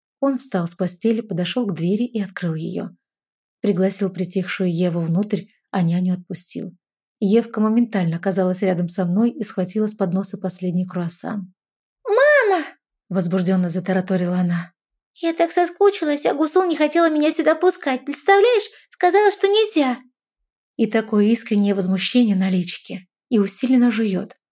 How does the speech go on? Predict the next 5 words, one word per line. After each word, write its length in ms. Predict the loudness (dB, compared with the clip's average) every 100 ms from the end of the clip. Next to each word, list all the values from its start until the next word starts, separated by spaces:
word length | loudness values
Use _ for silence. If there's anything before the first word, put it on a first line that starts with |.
| _
Улыбнулась 680 | 0 0 2 0 0 -4 -2
и 60 | 0
обняла 300 | 0 0 0
ее 180 | -2
крепко-крепко. 800 | -4 -6 -6 -14 -12 -12 -12 -20